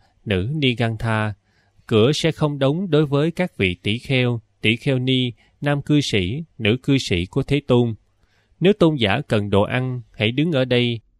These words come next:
và có người sẽ đem ra ở đây cho tôn giả." "Này hiền giả, ta không cần đồ ăn."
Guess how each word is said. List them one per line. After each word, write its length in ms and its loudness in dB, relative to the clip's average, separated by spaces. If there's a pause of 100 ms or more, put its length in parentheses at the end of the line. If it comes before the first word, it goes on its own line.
(180)
và 220 2
có 200 2
người 320 4
sẽ 180 -2
đem 260 0
ra 240 0
ở 280 0
đây 320 0
cho 100 2
tôn 240 0
giả." 340 -2 (1600)
"Này 200 2
hiền 300 -4
giả, 280 -2 (220)
ta 120 0
không 260 -4
cần 300 -2
đồ 140 2
ăn." 340 -4